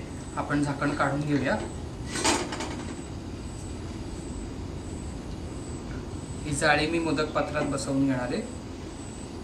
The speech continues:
आता ह्याचं झाकण लावून घेऊया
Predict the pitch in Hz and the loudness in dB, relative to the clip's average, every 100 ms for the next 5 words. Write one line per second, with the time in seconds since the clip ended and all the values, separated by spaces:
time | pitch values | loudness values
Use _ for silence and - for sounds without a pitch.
0 | - - - - - - - - - - | -8 -8 -8 -8 -8 -8 -8 -8 -8 -8
1 | - - - - 339 - 349 339 294 - | -8 -8 -8 -4 -4 -4 -6 -6 -8 -8
2 | - - - - - - - - - 349 | -8 -8 -6 -6 -8 -8 -4 -2 0 -2
3 | 359 - - - - - - - 139 147 | -4 -6 -8 -8 -6 -6 -6 -2 0 2
4 | 147 143 170 147 135 160 151 127 120 117 | 2 2 0 0 4 4 6 4 4 0
5 | 113 | -2